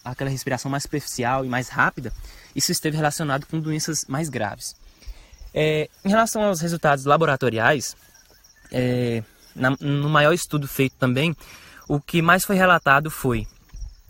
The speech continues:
é, linfocitopenia, com oitenta, na, com oitenta e três por cento de frequência, é, leucopenia, com trinta e três por cento de frequência, e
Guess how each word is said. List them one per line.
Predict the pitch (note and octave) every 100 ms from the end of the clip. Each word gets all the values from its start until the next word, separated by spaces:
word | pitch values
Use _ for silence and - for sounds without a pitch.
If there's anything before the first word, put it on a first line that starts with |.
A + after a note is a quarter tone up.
| - -
é, | A#2+ A#2 G#2 - -
linfocitopenia, | F3+ F#3+ D3+ - D3+ F3+ D3+ F#3+ - - - -
com | D3
oitenta, | C#3 E3+ -
na, | D3+ C3 B2+ C#3+
com | -
oitenta | C#3 F3+ F#3
e |
três | D#3 C#3+
por | -
cento | B2+
de | B2+
frequência, | C#3 B2+ - F3+ - - - - - -
é, | B2
leucopenia, | C#3+ G3+ F#3+ F3 D#3 C3+ G3 B3+
com | E3
trinta | E3 F3
e | D3+
três | C#3 C3
por | C3
cento | - B2
de | -
frequência, | C3+ - C#3 F3 G3 - - - - _ - - -
e | D#3 F3 F3 F3 E3